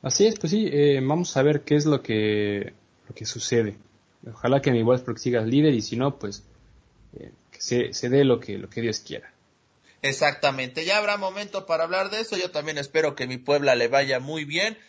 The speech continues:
Speaker 2: Llevamos una semana invicto, doctor, ahí vamos. <laughs>
Speaker 1: Bueno, nosotros llevamos tres semanas siendo líderes, doctor.
Speaker 2: Ah, de, este, le,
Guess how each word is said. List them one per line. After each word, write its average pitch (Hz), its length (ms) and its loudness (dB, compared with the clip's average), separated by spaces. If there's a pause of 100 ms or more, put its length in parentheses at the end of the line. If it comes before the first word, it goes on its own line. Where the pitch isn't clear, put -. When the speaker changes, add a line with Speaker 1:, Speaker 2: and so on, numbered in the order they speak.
(120)
Speaker 2:
Llevamos 139 400 -6
una 123 160 -6
semana 143 340 -2
invicto, 208 440 0
doctor, 139 640 4
ahí 135 180 0
vamos. 175 600 -2 (260)
<laughs> - 260 -4
Speaker 1:
Bueno, 135 300 0 (720)
nosotros 117 500 -6
llevamos 135 200 2
tres 147 160 2
semanas 139 400 4
siendo 123 240 2
líderes, 110 380 2
doctor. - 300 -16 (520)
Speaker 2:
Ah, 131 340 0 (300)
de, 160 280 0
este, 156 300 -6
le, 143 400 -6